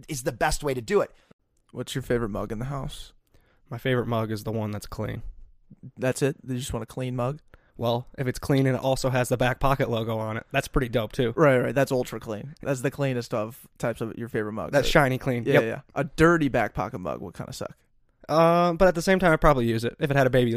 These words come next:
Speaker 3: Yoda logo on it.
Speaker 2: Right. So a dirty Baby Yoda coffee mug would be better than any other mug in the cupboard.
Speaker 3: That's correct.
Speaker 2: Okay, yeah. I think everybody else should also get, uh, our featured Back Pocket mug right now at metromugs dot com.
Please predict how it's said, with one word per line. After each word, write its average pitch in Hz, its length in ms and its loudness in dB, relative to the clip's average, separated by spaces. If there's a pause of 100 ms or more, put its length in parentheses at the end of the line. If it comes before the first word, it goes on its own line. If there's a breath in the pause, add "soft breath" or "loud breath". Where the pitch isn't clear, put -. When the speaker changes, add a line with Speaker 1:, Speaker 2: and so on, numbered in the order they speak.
Speaker 3:
Yoda 131 320 4
logo 110 240 -2
on 107 180 -6
it. 110 100 -8
Speaker 2:
Right. 131 260 2
So 131 140 0
a 123 40 0
dirty 131 380 4
Baby 123 340 2
Yoda 117 400 0 (680)
coffee 127 380 -2
mug 110 240 -4
would 113 140 -10
be 113 100 -4
better 117 300 2
than 110 260 -6 (280)
any 131 200 2
other 117 120 0
mug 120 180 -2
in 107 40 -6
the 113 60 -10
cupboard. 131 300 -2 (280)
Speaker 3:
That's - 220 -4
correct. - 320 -2
Speaker 2:
Okay, - 340 -8
yeah. - 220 -12
I 135 60 -6
think 131 260 -4
everybody 123 340 0
else 120 160 0
should 104 140 -6
also 123 340 0
get, 120 320 -2
uh, 135 60 -6 (280)
our 123 120 -2
featured 127 420 -2 (240)
Back 127 300 0
Pocket 120 300 0
mug 123 240 -2
right 123 140 0
now 127 220 0 (100)
at 113 120 -2
metromugs 123 580 -4
dot 113 200 -4
com. 120 340 -2